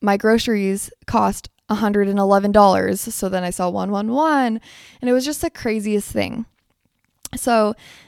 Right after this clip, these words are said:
that was, like, the whole day. And then I had a call with someone and she was like, "Girl, you gotta just do it. Like, this group coaching program is gonna be amazing."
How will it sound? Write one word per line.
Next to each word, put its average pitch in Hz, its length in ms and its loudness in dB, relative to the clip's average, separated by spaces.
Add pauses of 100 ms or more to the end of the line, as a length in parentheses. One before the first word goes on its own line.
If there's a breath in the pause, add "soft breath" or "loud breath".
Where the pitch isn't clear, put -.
(140 loud breath)
that 220 180 2
was, 240 140 2
like, 247 140 0
the 233 80 2
whole 208 180 2
day. 185 340 -2
And 202 140 -4
then 202 80 -2
I 208 60 0
had 208 200 -2
a 196 60 -2
call 180 480 0
with 190 140 -6
someone 180 500 -6
and 180 120 -6
she - 120 -8
was 196 100 -12
like, - 300 -8 (400 soft breath)
"Girl, 190 360 0
you 202 140 -6
gotta 190 220 -2
just 190 260 -8
do 277 200 2
it. 254 240 4
Like, 190 300 -2
this 196 160 -8
group - 280 -10
coaching 190 320 -6
program 180 340 -4
is 196 100 -12
gonna 185 200 -8
be 196 180 -8
amazing." 269 800 -2